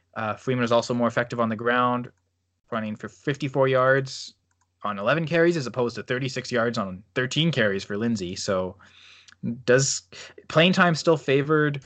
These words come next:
uh, Lindsey, but it does seem like, actually, no, it didn't. Never mind. Uh, Freeman played fifty-two percent of the snaps, Lindsey forty-eight. So it is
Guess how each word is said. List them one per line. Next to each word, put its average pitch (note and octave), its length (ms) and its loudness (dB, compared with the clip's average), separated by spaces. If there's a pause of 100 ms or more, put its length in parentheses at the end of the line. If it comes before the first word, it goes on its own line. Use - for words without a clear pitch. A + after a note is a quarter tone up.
(420)
uh, G2+ 220 4
Lindsey, D#3 440 0
but C3 380 4
it A2 180 -8
does C#3+ 300 4
seem D3+ 440 -2
like, A#2 460 -4 (160)
actually, F#3+ 260 4
no, G#3+ 100 6
it C#3 60 4
didn't. A#3 300 -2
Never B2+ 140 -4
mind. F#3+ 280 0 (300)
Uh, A#2 260 0
Freeman C#3 280 -6
played C#3 200 -4
fifty-two D3+ 320 -8
percent A2+ 260 -6
of G#2 40 -8
the G2+ 60 -10
snaps, G2+ 420 -8
Lindsey B2+ 240 -2
forty-eight. A2+ 480 0
So G#2 120 -8
it G#2+ 60 -4
is D#3 220 0